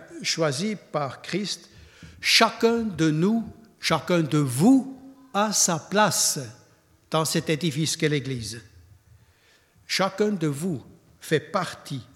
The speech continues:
de la famille. Il participe,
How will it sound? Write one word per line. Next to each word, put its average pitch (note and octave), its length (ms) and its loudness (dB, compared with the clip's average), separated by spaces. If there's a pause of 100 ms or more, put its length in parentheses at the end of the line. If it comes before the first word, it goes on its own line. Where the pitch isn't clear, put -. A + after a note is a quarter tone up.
(180)
de C#3 160 -8
la C#3+ 100 -2
famille. D#3+ 460 -4 (840)
Il D3 160 -2
participe, - 840 -4